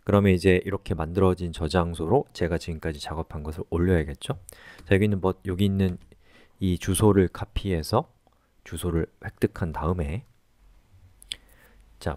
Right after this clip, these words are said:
푸시를 시도해 봅시다. 자, 오른쪽 클릭해서 여기 토토이즈 깃에서 푸시라고 되어 있는 것을 클릭합니다.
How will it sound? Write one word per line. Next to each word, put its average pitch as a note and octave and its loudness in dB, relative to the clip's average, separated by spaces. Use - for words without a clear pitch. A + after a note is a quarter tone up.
푸시를 D3+ 2
시도해 - 2
봅시다. - -6
자, - -14
오른쪽 G2+ -4
클릭해서 G#2 0
여기 E2 0
토토이즈 F#2+ 2
깃에서 E2 -2
푸시라고 B2 2
되어 F#2+ -2
있는 D#2+ -10
것을 B2 -6
클릭합니다. - -8